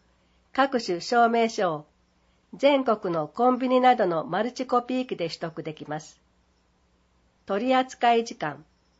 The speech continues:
二通りあります。一、全国のコンビニなどのマルチコピー機。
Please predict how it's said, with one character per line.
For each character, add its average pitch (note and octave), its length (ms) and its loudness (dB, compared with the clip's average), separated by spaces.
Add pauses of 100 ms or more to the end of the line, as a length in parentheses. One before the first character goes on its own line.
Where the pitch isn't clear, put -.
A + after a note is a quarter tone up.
(300)
二 - 340 2
通 B3+ 320 2
り B3 100 0
あ A3 60 2
り A3 160 -4
ま G#3+ 160 -2
す。 - 260 -20 (680)
一、 A#3+ 480 -8 (500)
全 C4+ 320 2
国 G#3+ 280 -2
の E3 120 -2
コ A#3 180 2
ン B3 80 2
ビ B3+ 100 -2
ニ B3 140 2
な B3 160 4
ど G#3 120 2
の E3 120 -2
マ D#3+ 160 -2
ル G#3+ 80 -6
チ A3 160 -8
コ G#3+ 140 0
ピ G3+ 200 -4
ー G3 60 -6
機。 - 260 -20